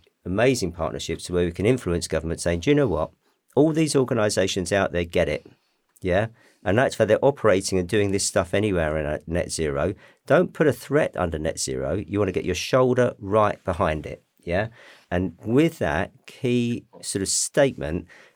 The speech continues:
the whole thing will move much faster. But I want to stress that businesses are already doing it. They're underway. They're getting their arms around their own data. They're seeing benefits from doing it.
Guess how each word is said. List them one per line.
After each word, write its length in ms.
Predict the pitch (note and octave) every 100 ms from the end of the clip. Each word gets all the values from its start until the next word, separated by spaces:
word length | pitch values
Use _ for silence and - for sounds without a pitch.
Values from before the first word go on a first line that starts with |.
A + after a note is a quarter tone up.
| _ -
the 160 | A2
whole 200 | G#2 A#2+
thing 140 | A2+ G2
will 80 |
move 220 | F#2+ F#2 F2+
much 220 | D#2 -
faster. 520 | E2+ D#2+ - - - _ _ _ _ _ _ - -
But 120 | F#2+
I 60 | F#2
want 300 | A2+ D#3 -
to 80 |
stress 480 | - - C#2 D#2+ - - - -
that 160 | G2+ -
businesses 600 | B2+ B2+ - D#2 D#2 - -
are 240 | F2+ F#2 -
already 400 | G#2 G2+ G#2 F#2+
doing 340 | F2 A#2+ C3
it. 160 | D3 -
They're 200 | F2+ -
underway. 580 | E2+ E2+ F2 A2+ B2+ C3
They're 120 | -
getting 220 | E2+ D#2+
their 140 | D#2+ F2
arms 200 | E2+ E2+
around 160 | D#2
their 120 | E2 A#2+
own 120 | B2+
data. 340 | A2 A#2 -
They're 60 | G#2
seeing 260 | - F2
benefits 440 | - C3 C3 D2+ -
from 160 | D2
doing 300 | C#2+ C#2+ C#2+
it. 180 | G2+ -